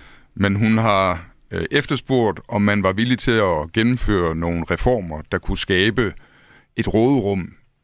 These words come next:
på statsfinanserne, som man kunne bruge til gode ting. Og der har vi sagt,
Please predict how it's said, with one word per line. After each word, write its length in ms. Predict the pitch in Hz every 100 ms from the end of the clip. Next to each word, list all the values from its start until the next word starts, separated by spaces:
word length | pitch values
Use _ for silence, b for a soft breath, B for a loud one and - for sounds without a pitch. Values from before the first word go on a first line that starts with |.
| _ -
på 100 | 101
statsfinanserne, 840 | 123 113 - 95 95 87 87 82
som 140 | 107
man 100 | 95
kunne 160 | 87 98
bruge 260 | 107 120 127
til 140 | 107
gode 320 | 101 101 123
ting. 240 | - - - _ b b b b b
Og 100 | 90
der 60 | 117
har 100 | 117
vi 80 |
sagt, 380 | 107 - 110 101